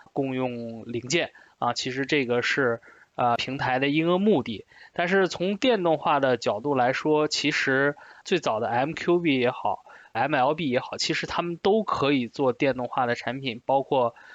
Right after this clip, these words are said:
其实在M Q B上有高尔夫纯电，包括一些途观啊、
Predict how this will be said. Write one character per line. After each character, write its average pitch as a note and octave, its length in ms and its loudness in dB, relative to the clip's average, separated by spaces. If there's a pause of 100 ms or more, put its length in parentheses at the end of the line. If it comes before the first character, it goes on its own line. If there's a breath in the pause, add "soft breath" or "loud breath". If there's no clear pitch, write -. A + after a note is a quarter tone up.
(200 loud breath)
其 - 220 0
实 C#3+ 200 -2
在 C#3+ 240 2
M B2+ 200 0
Q D#3 200 2
B D3+ 160 4
上 C3 240 0
有 A2+ 440 0
高 C#3+ 160 0
尔 C3 180 2
夫 C#3 260 0
纯 B2+ 240 -4
电， D3 360 -2
包 B2+ 180 0
括 B2+ 180 0
一 B2+ 140 -2
些 B2+ 320 2
途 - 280 -8
观 C3+ 280 2
啊、 B2+ 260 2